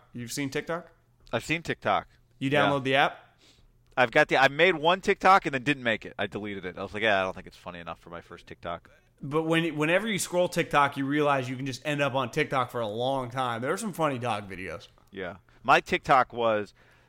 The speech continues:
Speaker 2: it was a shot of a, uh, sa-, my sandwich board where I was making lunch, and it was a piece of bread with mayonnaise on it, and it was like the first one was a, one slice of cheese goes down, then a second slice of cheese goes down, then a third slice of cheese goes down, then a fourth slice of cheese goes down,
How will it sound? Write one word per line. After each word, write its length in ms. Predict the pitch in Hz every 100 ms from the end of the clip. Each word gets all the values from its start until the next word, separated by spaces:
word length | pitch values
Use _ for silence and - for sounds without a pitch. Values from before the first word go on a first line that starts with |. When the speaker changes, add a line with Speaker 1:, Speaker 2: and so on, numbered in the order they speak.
| _
Speaker 2:
it 100 | 127
was 240 | 117 110 101
a 60 |
shot 420 | - - 139 139
of 160 | 120 98
a, 220 | 98 92 - _ _ 107
uh, 220 | 95 92
sa-, 220 | - 131
my 100 | 110
sandwich 380 | 101 127 139 151
board 220 | 165 170
where 100 | 147
I 40 | 107
was 120 | -
making 240 | 113 117
lunch, 400 | 104 120 156 - _ _ - _ _
and 100 | 117
it 40 | 107
was 120 | 98
a 40 |
piece 240 | - 143 151
of 80 | 143
bread 340 | 139 127 139 _ _
with 160 | 107 -
mayonnaise 460 | 110 139 117 92
on 180 | 95 92
it, 120 | 110 _ _ _ _ _ -
and 140 | 104
it 120 | 107 107
was 160 | 101
like 140 | 98 -
the 60 | -
first 260 | 127 123
one 120 | 120
was 120 | 104 95
a, 80 | 92
one 200 | 98 131
slice 260 | - 120 104
of 60 |
cheese 240 | - 117 95
goes 200 | 110 95
down, 280 | 104 101 98
then 100 | 92
a 60 | 98
second 300 | 127 123 110
slice 260 | 107 101
of 60 | -
cheese 260 | - 104
goes 180 | - 98
down, 220 | 101 98
then 100 | 95 90
a 40 |
third 300 | - 131 131
slice 220 | 113 104
of 40 | -
cheese 240 | - 101
goes 160 | - 98
down, 220 | 98 95
then 60 | 90
a 100 | -
fourth 200 | 139 135 -
slice 180 | 107
of 60 | 92
cheese 240 | - 101
goes 160 | 92 92
down, 220 | 95 98